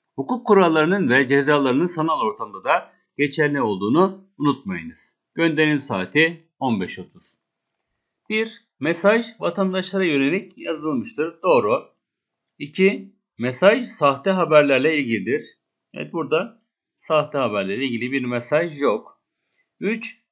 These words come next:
mesajın içeriğinde sanal güvenliğimizi sağlamak için bilgiler verilmiştir. Burada sanal ortamda neleri yapıp neleri yapma-, yapmayacağımızla ilgili bilgiler verilmiştir. Doğru. Dört, mesajın gönderim saati on beş otuzdur. Bu bilgi de doğru.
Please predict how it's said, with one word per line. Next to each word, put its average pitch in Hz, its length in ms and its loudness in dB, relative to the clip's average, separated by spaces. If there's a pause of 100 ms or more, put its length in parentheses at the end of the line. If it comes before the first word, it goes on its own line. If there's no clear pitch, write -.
mesajın 156 480 -2
içeriğinde 156 600 -2
sanal 170 380 -2
güvenliğimizi 147 640 -4
sağlamak 147 560 -4
için 180 280 -12
bilgiler 151 460 -2
verilmiştir. 160 400 -12
Burada 156 200 -10
sanal 156 300 -6
ortamda 117 680 -6 (260)
neleri 147 340 -2
yapıp 120 340 -2
neleri 135 300 -2
yapma-, 104 380 -2 (140)
yapmayacağımızla 98 800 -6
ilgili 113 320 -8
bilgiler 139 420 -2
verilmiştir. 135 520 -10
Doğru. 131 520 2 (360)
Dört, 202 300 2 (400)
mesajın 135 540 -4
gönderim 156 420 -4
saati 107 400 -6
on 165 180 -4
beş 107 200 -6
otuzdur. 98 480 -14
Bu 151 140 -14
bilgi 147 280 -10
de 151 140 -4
doğru. 151 420 2